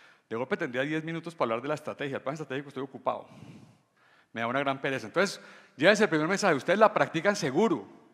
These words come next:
seguro. No me vayan a decir ahora, pues, que no, la teníamos clarísima. Y nosotros veníamos, somos nacidos de nuevo y no, con seguridad la practican. Y con seguridad remanentes de ella están en todo lo que ustedes,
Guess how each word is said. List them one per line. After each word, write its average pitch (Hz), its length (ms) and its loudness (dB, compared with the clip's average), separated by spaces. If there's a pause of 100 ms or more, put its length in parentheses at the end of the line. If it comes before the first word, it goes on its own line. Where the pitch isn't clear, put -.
(120)
seguro. 131 420 -4 (1200)
No 117 80 -12
me 139 80 0
vayan 170 220 0
a - 20 -4
decir 127 240 -4
ahora, 151 280 0
pues, 147 140 -8
que 151 320 -6
no, 139 280 -12
la 113 80 -12
teníamos 123 340 -8
clarísima. 139 640 -8 (880)
Y 117 120 -12
nosotros 113 260 -10
veníamos, 135 360 -6
somos 139 180 -10
nacidos 147 400 -4
de 139 120 -2
nuevo 135 360 -4
y 131 80 -6 (180)
no, 117 180 -16
con 123 160 -12
seguridad 131 400 2
la 185 100 2
practican. - 460 -4 (120)
Y 120 60 -20
con 135 160 -10
seguridad 131 760 2
remanentes 156 640 0
de 147 160 0
ella 151 280 -4 (720)
están 143 380 0
en 156 100 -8
todo 165 220 0
lo 165 120 -2
que - 60 -18
ustedes, - 720 -8